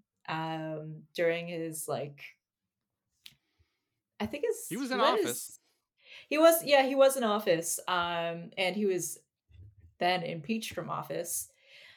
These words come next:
Speaker 1: Um, but she was, like, twenty-two at the time, and he was, like, forty-nine. And, you know, he has, like, that famous, "I did not have sexual relations with that woman," uh, which basically came from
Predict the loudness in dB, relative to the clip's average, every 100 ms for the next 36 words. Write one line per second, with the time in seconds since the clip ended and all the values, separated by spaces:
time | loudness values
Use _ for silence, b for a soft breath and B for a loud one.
0 | b -2 0 2 0 -2 0 0 2 -2
1 | 2 2 2 -2 -6 -4 0 0 -2 -4
2 | -2 -2 -2 -10 -10 -10 -2 0 2 -2
3 | -8 -8 -6 -4 -6 -10 -10 -6 -8 -8
4 | _ _ _ _ _ _ _ _ _ _
5 | -2 0 2 0 0 0 -2 -8 -12 -14
6 | -16 _ _ _ -20 _ _ 0 4 4
7 | 4 4 2 4 2 2 -2 -2 -6 -4
8 | -6 -4 -6 -6 -8 -8 -8 -8 -10 -8
9 | -4 -4 -4 -4 -2 -4 -4 -6 -2 -2
10 | -2 -8 -6 -6 -8 -10 -12 -16 b b
11 | b b -8 -6 -2 -2 -2 0 -2 0
12 | 0 2 -2 -2 -2 -2 -4 -4 -2 0
13 | 0 -2 -6